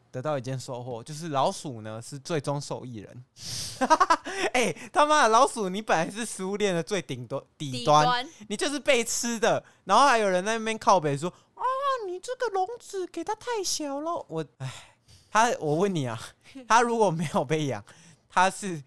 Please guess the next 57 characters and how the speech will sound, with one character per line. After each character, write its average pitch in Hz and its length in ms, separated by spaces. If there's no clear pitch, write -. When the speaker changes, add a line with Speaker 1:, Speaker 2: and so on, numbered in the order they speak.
Speaker 1:
要 170 100
被 165 140
吃 - 380
欸。 135 180
Speaker 2:
因 - 20
为 466 160
我 370 60
们 285 80
之 349 40
前 359 120
有 294 100
讨 311 240
论 254 240
过， 247 180
就 240 80
是 330 120
因 - 80
为 359 40
我 294 120
们 220 280
要 254 220
找 202 300
想 190 240
要 214 100
养 208 180
的 165 100
老 165 180
鼠 190 220
很 180 180
久 196 180
啊， 151 220
所 240 200
以 214 120
有 196 100
一 202 60
阵 262 200
子 214 80
我 196 60
们 185 80
就 214 140
很 196 160
常 175 240
去 208 220
那 202 120
个 147 260
鱼 190 160
中 220 300
鱼 190 160
啊 170 240
这 185 100
些 196 300
卖 214 220
宠 180 200
物 190 140
的 185 100
地 185 200
方， 175 160